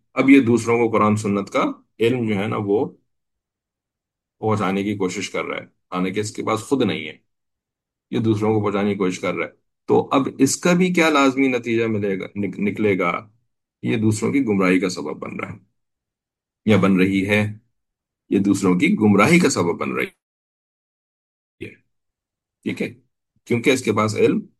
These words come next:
नहीं है, अपने तौर पे है ना, वो जिसको वो इल्म समझ रही है या समझ रहा है, उसको जो है वो सोशल मीडिया के ऊपर forward करे चले जा रहा है। ठीक है, तो इससे जो है ना वो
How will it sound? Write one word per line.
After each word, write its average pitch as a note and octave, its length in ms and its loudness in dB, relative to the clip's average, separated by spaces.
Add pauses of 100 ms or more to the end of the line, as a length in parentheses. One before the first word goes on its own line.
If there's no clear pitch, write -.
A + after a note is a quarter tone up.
(180)
नहीं F2 380 -4
है, - 180 -18 (720)
अपने F#3+ 460 -2
तौर D3+ 280 0
पे D#3 100 0 (880)
है C#3 140 -6
ना, C#3+ 80 -4
वो C3+ 200 0
जिसको A#2+ 300 -4
वो A#2 120 0
इल्म A#2 160 0
समझ A2 260 -4
रही G#2 160 0
है F#2+ 340 -2
या F2+ 100 -4
समझ G2 260 -4
रहा F2+ 320 -2
है, E2+ 360 -4 (320)
उसको A#2+ 300 -2
जो G#2 80 2
है G2 60 2
वो F#2 120 2
सोशल A2+ 320 -2
मीडिया F#2+ 300 -2
के F2+ 100 -8
ऊपर - 220 -6
forward A2 380 -2
करे G#2+ 180 -2
चले G2 220 -4
जा F2+ 100 -10
रहा - 160 -8
है। - 80 -20 (480)
ठीक - 140 -10
है, A2 100 -8 (1000)
तो F#2+ 600 -2
इससे - 300 -2
जो G2+ 100 -6
है F#2 100 -8
ना G#2 100 -6
वो F#2 200 -2